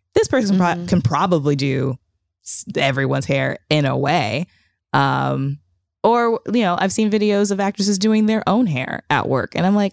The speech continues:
Speaker 1: "I don't wanna do that <laughs> at all." That's not
Speaker 2: It's
Speaker 1: why I was
Speaker 2: four in the
Speaker 1: hired.
Speaker 2: morning. We go to work at four o'clock in the fucking morning.
Speaker 1: Truly. Like, and
Speaker 2: I mean,
Speaker 1: now
Speaker 2: so
Speaker 1: I have
Speaker 2: do
Speaker 1: to
Speaker 2: our
Speaker 1: do
Speaker 2: hairstylists go at three, but still, like, at least
Speaker 1: Yeah.
Speaker 2: they, they're trained. And they
Speaker 1: Yeah.
Speaker 2: know what to do. They've got that upper arm strength. I don't have any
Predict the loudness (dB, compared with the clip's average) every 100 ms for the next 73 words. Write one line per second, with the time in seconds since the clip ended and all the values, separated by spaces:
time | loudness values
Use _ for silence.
0 | _ -6 0 2 2 -2 0 0 2 0
1 | 0 -4 -2 -8 -10 -10 -4 -4 -2 2
2 | 2 2 0 -4 -10 -10 -4 -2 0 2
3 | 2 2 2 2 2 0 0 -4 -6 -2
4 | 0 2 0 -2 -2 -6 -2 2 2 0
5 | -6 -4 -2 -2 -2 0 2 2 0 2
6 | 4 4 4 0 -2 _ _ _ _ _
7 | _ _ 0 0 2 4 4 2 2 2
8 | 2 2 2 2 2 0 0 0 0 0
9 | 0 0 0 0 2 -2 0 0 2 0
10 | 0 0 2 2 0 -2 -2 -2 0 0
11 | 2 2 -2 -4 -10 0 2 4 2 0
12 | 0 0 0 0 0 0 2 0 2 2
13 | 4 2 0 -2 -2 -2 -4 -10 -16 -20
14 | -2 0 2 2 2 2